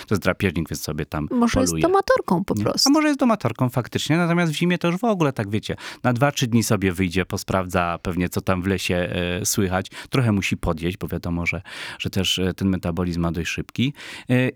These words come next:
Speaker 1: i dlatego bym powiedział, że o tyle nie jest leniwa, bo jak już wyjdzie, to naprawdę sprawnie hasa, rusza się po prostu. Trochę taki A D H dowiec w bardzo pozytywnym <laughs> znaczeniu tego słowa.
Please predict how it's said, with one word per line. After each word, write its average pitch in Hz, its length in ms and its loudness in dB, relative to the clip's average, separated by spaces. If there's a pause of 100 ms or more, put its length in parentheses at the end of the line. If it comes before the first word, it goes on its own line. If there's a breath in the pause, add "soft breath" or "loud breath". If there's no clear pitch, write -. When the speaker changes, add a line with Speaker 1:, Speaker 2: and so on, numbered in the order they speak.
Speaker 1:
i 151 160 2
dlatego 160 460 2
bym 165 140 0
powiedział, 165 360 2
że 143 120 2
o 127 60 0
tyle 139 240 2
nie 135 100 4
jest 131 140 0
leniwa, 123 340 4
bo 98 80 2
jak 101 100 2
już 95 140 2
wyjdzie, 117 240 4
to 95 100 -2
naprawdę 92 400 0
sprawnie 104 480 0
hasa, 101 340 0
rusza 98 260 -4
się - 140 -6
po - 140 -8
prostu. 98 320 -2 (260 loud breath)
Trochę 262 400 2
taki - 400 0
A 120 80 4
D 117 160 2
H 107 160 2
dowiec 95 360 0
w - 40 -16
bardzo 113 300 2
pozytywnym 90 640 0 (160 loud breath)
<laughs> - 80 -14
znaczeniu 95 460 2
tego 87 260 0
słowa. 85 260 -2